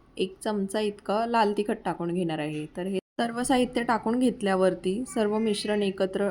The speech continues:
असं ढवळून घ्यायचं आहे आणि ही डाळ आपल्याला शिजत, शिजायला ठेवायची आहे. तर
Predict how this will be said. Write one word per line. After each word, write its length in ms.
असं 280
ढवळून 460
घ्यायचं 320
आहे 320
आणि 360
ही 240
डाळ 240
आपल्याला 520
शिजत, 540
शिजायला 600
ठेवायची 480
आहे. 340
तर 240